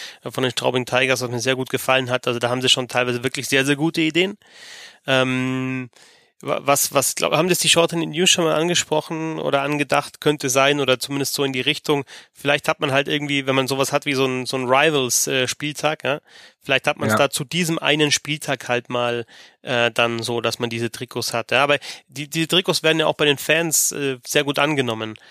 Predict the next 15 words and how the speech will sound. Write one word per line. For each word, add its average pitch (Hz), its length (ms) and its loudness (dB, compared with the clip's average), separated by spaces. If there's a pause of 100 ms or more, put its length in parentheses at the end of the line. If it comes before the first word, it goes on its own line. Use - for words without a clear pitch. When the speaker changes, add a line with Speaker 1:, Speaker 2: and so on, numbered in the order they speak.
(280)
Speaker 1:
Also 120 200 0
die 127 140 -4
verkaufen 139 500 0
sich 135 160 2
ja 123 80 0
auch. 120 220 -2
Also 117 160 -4
es 123 60 -2
ist 123 80 -4
eigentlich 131 280 0
auch 127 140 -2
gutes 135 260 -6
Merchandising. 120 800 -4 (500)
Und, 117 400 -2
ähm, 117 420 0